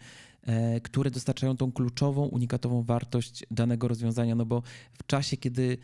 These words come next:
dzieje się, e, no, że tak powiem, gorzej,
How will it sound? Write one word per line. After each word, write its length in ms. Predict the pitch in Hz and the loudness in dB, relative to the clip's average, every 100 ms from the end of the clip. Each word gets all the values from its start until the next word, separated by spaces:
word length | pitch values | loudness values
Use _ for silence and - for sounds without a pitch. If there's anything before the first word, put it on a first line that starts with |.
| - _ - | -14 _ -6
dzieje 340 | - 123 127 | 0 2 2
się, 360 | - 123 120 - | 0 2 2 0
e, 440 | 117 113 110 113 - - - | 0 0 0 -2 -4 -12 -6
no, 240 | 139 143 | -2 -2
że 100 | 123 | -2
tak 160 | 123 123 | -4 -2
powiem, 420 | 135 131 127 120 - - _ _ | 0 0 0 -2 -10 -20 _ _
gorzej, 600 | - 113 104 101 120 190 | -2 2 2 2 2 2